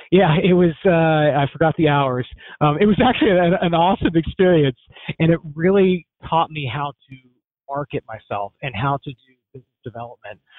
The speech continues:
Um, you know, we were in the New York office when we get, we would get hired by a, you know, a Japanese private equity firm to, to sell a business for them. Part of what we would be doing is contacting global buyers.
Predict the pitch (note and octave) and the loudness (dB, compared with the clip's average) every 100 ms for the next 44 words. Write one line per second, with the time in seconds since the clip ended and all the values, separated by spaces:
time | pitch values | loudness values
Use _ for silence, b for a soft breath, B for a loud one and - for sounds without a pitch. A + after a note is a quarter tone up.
0 | B - C#3+ C#3+ C#3 G#2+ D#3+ D3 C3+ F3 | B -6 -2 -2 -4 -8 -8 -8 -2 0
1 | F#3+ F#3+ E3 D3+ - _ _ _ _ F3 | 2 2 0 -2 -10 _ _ _ _ -10
2 | D#3 D#3 D#3 D#3 G#3 G3 C#3 C3 D3+ C3 | -8 -8 -8 -2 -2 0 0 -2 -4 -8
3 | - _ D3+ C#3 D3+ E3 C#3+ - _ _ | -10 _ -16 -12 -8 -4 -4 -8 _ _
4 | E3 E3+ D3 - - D#3 D#3+ D3+ C3+ C3+ | -8 -4 -4 -4 0 2 2 0 -4 -2
5 | C3+ C3+ C3+ C#3 C3 B2 B2 A#2+ A#2 - | -2 -2 -4 -6 -6 -6 -6 -8 -10 -16
6 | _ _ A#2 A2 D3 C3 F#3 E3+ E3 D#3+ | _ _ -18 -14 -10 -4 -2 -2 -2 -4
7 | - D#3+ D3+ C#3+ C3+ - B2+ - C3 B2 | -2 -2 -2 -2 -4 -6 -12 -8 -8 -8
8 | B2 - C3+ B2 - C3 D3+ B2+ - E3 | -12 -10 -10 -8 -10 -6 -2 -2 0 -2
9 | E3 - B2+ A#2+ - D#3 D#3+ B2+ C#3+ - | -4 -10 -10 -10 -6 -2 -2 -2 -8 -10
10 | C3+ C3 B2+ C3 G#3+ C4 F#3 C#3 - C#3 | -10 -10 -8 -8 -2 0 0 -2 -4 -6
11 | C3 C#3+ C3 C3+ B2+ A2+ A2 C3 A#2 D3+ | -2 -4 -4 -8 -10 -12 -12 -4 0 2
12 | C3 G2 | 0 -4